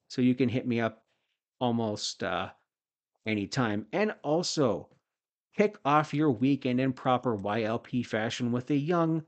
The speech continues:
Lions perspective with our good brother, Mister Y L P himself, Zach.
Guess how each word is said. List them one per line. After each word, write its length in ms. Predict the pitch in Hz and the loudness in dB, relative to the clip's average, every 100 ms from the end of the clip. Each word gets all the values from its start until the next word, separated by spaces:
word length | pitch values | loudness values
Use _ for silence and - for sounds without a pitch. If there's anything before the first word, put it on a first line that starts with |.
| _ _ _ _ 104 | _ _ _ _ -6
Lions 420 | 110 127 123 120 | -2 0 0 -2
perspective 1000 | - 117 120 - - 104 107 110 110 104 | -4 -4 -4 -6 -4 -4 -4 -4 -4 -2
with 280 | 107 110 - | -2 -2 -2
our 200 | 139 151 | 2 2
good 360 | 110 139 123 | 4 4 4
brother, 500 | 110 117 113 117 110 - _ _ _ - | 0 0 2 0 -2 -8 _ _ _ -4
Mister 260 | - 147 | 0 2
Y 380 | 107 95 110 120 | 2 0 0 0
L 200 | 113 110 | -2 -6
P 280 | - 123 120 | -6 -2 -2
himself, 680 | 113 117 120 - 117 113 - _ _ - | 0 -4 -4 -2 -2 -4 -10 _ _ -10
Zach. 520 | 101 101 85 - | -6 -6 -6 -12